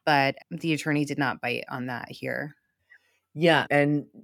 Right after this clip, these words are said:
Speaker 2: the attorney for the, the secretary was fighting that pretty
Speaker 1: Yeah.
Speaker 2: hard towards the end of his argument, and I don't think I included a bite about that here, but was really sticking to, "Hey, there was no
Speaker 1: Yeah.
Speaker 2: waiver." But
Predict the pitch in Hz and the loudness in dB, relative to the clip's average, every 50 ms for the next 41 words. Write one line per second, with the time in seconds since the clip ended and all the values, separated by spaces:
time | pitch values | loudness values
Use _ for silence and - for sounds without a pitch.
0 | _ - 143 143 147 143 135 139 - 185 170 170 165 151 131 - - 147 139 131 | _ -4 0 2 4 4 4 2 2 0 0 0 0 -2 -4 0 2 4 6 6
1 | 131 131 123 - 123 131 131 123 120 117 117 - 127 123 - - - 151 151 - | 6 4 2 0 2 2 4 4 4 2 0 -2 -6 -8 -2 0 2 2 4 2
2 | 147 - - 151 131 120 117 113 110 110 107 107 107 - _ _ _ _ _ - | 0 0 2 2 2 4 4 4 2 2 0 0 -4 -8 _ _ _ _ _ -8
3 | - 127 131 127 127 - - - - 143 143 139 131 127 123 117 107 127 117 123 | 0 2 2 2 2 0 -4 -2 2 2 4 4 2 2 0 0 0 2 2 4
4 | 127 123 120 113 - - - _ _ _ _ _ _ - - - - 175 139 131 | 4 4 4 2 0 -6 -20 _ _ _ _ _ _ -20 -10 -4 0 2 2 4
5 | 135 131 160 127 123 117 107 87 90 107 123 - _ _ _ _ _ - 131 - | 4 4 4 4 4 4 2 0 -2 -6 -8 -12 _ _ _ _ _ -14 -6 -2
6 | 165 151 135 - 143 131 131 131 131 127 131 120 117 - 131 107 123 117 117 120 | 0 0 0 2 2 4 4 4 6 6 6 4 4 2 0 2 2 2 2 2
7 | 110 123 120 120 113 110 107 107 107 - 135 - 117 117 117 117 117 127 131 127 | 2 0 0 0 0 0 0 -2 -4 -4 -4 -4 -2 -2 -2 0 2 2 0 0
8 | 127 143 127 123 131 117 117 113 113 110 - 160 139 131 127 123 113 113 98 - | 0 0 0 0 0 -2 -2 -2 -6 -6 -4 -2 -2 0 0 0 -2 -4 -4 -2
9 | 113 110 110 110 107 - - 110 101 113 107 107 107 - - 113 107 104 107 107 | -2 0 0 0 -2 -4 -8 -6 -4 -2 -2 -2 -4 -10 -12 -10 -8 -8 -8 -10
10 | - 117 110 - 143 139 131 123 117 113 104 117 117 110 107 - 135 127 127 120 | -10 -8 -6 -2 0 0 0 0 0 -2 -2 -2 -2 -2 -2 -2 0 2 2 2
11 | 120 - 123 127 127 123 123 120 117 117 - - - 120 - 131 123 117 - - | 0 -2 -2 0 2 2 2 0 -2 -4 -4 -6 -6 -6 -4 -4 -6 -6 -4 -4
12 | 120 117 117 127 131 131 123 120 117 113 117 127 135 135 135 127 120 110 101 98 | -4 -2 -2 -2 -2 0 0 -2 -2 0 2 2 2 2 2 0 0 0 0 -2
13 | 104 98 - 151 143 - 65 82 113 - _ _ _ _ _ _ _ - - 135 | 0 2 2 2 2 0 -2 -6 -12 -14 _ _ _ _ _ _ _ 0 2 4
14 | 120 113 110 | 4 4 4